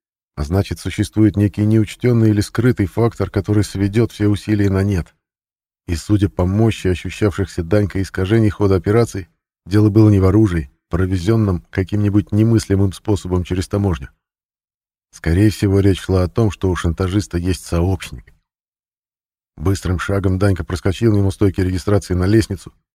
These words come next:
Недоумённый возглас растаял позади.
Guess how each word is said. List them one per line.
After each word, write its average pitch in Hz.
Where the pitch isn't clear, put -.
Недоумённый 101
возглас 110
растаял 104
позади. 92